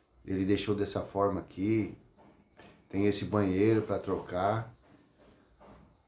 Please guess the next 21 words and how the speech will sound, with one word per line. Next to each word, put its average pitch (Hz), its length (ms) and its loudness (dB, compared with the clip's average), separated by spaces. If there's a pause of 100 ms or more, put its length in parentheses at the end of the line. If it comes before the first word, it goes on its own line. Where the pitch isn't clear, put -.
(1160)
A 110 140 -2
cozinha. 98 920 -2 (1300)
Aqueles 123 360 -2
quartos 117 300 4
eu 107 40 0
não 110 140 0
abri 104 240 0
porque 113 160 -6
tem 110 120 -6
um 101 240 -2
rapaz 92 400 -6
trocando 95 380 -6
que - 80 -10
vai 92 80 -2
sair 90 180 -4
pra 90 120 -8
trabalhar. 90 580 -2
E 95 160 0
tem 104 220 -4
essa 104 180 -6
cozinha. 110 680 -2